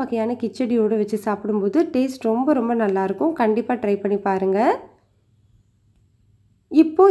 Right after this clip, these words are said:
இந்த சட்னி செய்யறதுக்காக ஃபர்ஸ்ட் ஒரு கடாயில ஒரு டேபிள் ஸ்பூன் அளவு எண்ணெய் சேர்த்துக்கலாம். எண்ணெய் சூடானதுக்கு அப்புறமா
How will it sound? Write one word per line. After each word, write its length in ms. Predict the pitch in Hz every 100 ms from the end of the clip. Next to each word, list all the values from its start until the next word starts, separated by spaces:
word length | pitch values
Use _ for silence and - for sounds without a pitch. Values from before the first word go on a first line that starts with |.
| 294
இந்த 120 | 247 240
சட்னி 280 | 226 285 294
செய்யறதுக்காக 720 | 240 233 240 247 202 185 349 415
ஃபர்ஸ்ட் 360 | 285 294 294 233
ஒரு 80 | 240 240
கடாயில 500 | 208 208 202 220 311 -
ஒரு 160 | 240 247 254
டேபிள் 280 | 247 269 277
ஸ்பூன் 240 | 285 254
அளவு 200 | 196 226 330 208
எண்ணெய் 240 | 202 202
சேர்த்துக்கலாம். 640 | 190 190 190 190 202 285 494 - _ _ _ _ _ _ _ _ 262 294
எண்ணெய் 260 | 349 392 320
சூடானதுக்கு 600 | 254 233 226 214 220 208
அப்புறமா 360 | 208 202 226